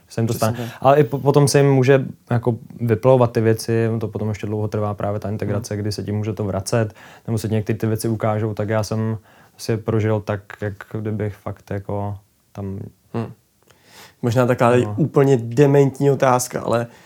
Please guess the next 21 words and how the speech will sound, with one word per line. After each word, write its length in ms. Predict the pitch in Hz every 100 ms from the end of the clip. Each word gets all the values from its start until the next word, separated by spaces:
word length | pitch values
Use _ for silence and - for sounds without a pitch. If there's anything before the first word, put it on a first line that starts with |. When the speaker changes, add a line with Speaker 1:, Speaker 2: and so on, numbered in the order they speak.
| - - _
Speaker 2:
bylo 260 | 135 135 143
v 200 | 143 -
těch 220 | - 143
zážitkách 800 | 131 131 127 120 - 131 131 123 - _ -
něco, 640 | 143 160 160 131 127 185 - _ _
aspoň 340 | - 131 135 135
jako 220 | 131 139
trošku 460 | 139 - 143 -
uchopitelně 680 | - 139 147 139 - 135 135
spojený 560 | - - 135 147 127 127 - - -
se 200 | - 131
surfováním 520 | 127 127 - 135 131
nebo 140 | 123
v 80 | 123
oceánem, 520 | - - 143 190 208 190
s 80 | -
tím, 160 | 135
co 140 | 131 127
jsi 120 | 135
tam 180 | 131 127
prožil? 380 | 127 123 131